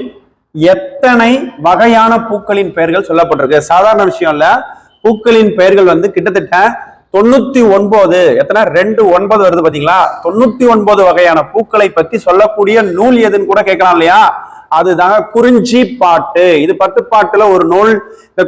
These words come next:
குறிஞ்சி என்று சொன்னால் என்ன? மலையும் மலையும் சார்ந்த இடம்னு நம்ம சொல்றோம். அது மாதிரி இந்த குறிஞ்சி பாட்டுல தான் தொண்ணூத்தி ஒன்பது வகையான பூக்களின் பெயர்கள் உள்ளது. மூவர் உலா எந்த மன்னர்களை பற்றி பாடப்பட்டதுன்னு கேக்குறாங்க. சேரரா,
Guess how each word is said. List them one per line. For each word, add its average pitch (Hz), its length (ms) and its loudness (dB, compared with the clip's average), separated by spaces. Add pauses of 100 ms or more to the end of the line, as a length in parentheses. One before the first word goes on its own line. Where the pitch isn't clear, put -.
குறிஞ்சி 233 640 2 (320)
என்று 196 200 -4
சொன்னால் 196 340 0
என்ன? 196 120 0 (300)
மலையும் 202 360 0
மலையும் 208 320 0
சார்ந்த 190 280 0
இடம்னு 190 280 -2
நம்ம 170 200 -4
சொல்றோம். 170 340 0 (440)
அது 185 140 0
மாதிரி 214 180 0
இந்த 196 160 0
குறிஞ்சி 247 300 2 (160)
பாட்டுல 208 380 0 (120)
தான் 277 140 4 (280)
தொண்ணூத்தி 202 340 -4
ஒன்பது 185 260 -2
வகையான 165 260 0 (120)
பூக்களின் 196 380 0 (160)
பெயர்கள் 247 460 2
உள்ளது. 151 340 -2 (1040)
மூவர் 247 400 4
உலா 165 200 4 (580)
எந்த 233 160 -2 (180)
மன்னர்களை 214 400 2 (140)
பற்றி 190 200 -4 (140)
பாடப்பட்டதுன்னு 165 580 -2
கேக்குறாங்க. 143 340 0 (160)
சேரரா, 190 400 2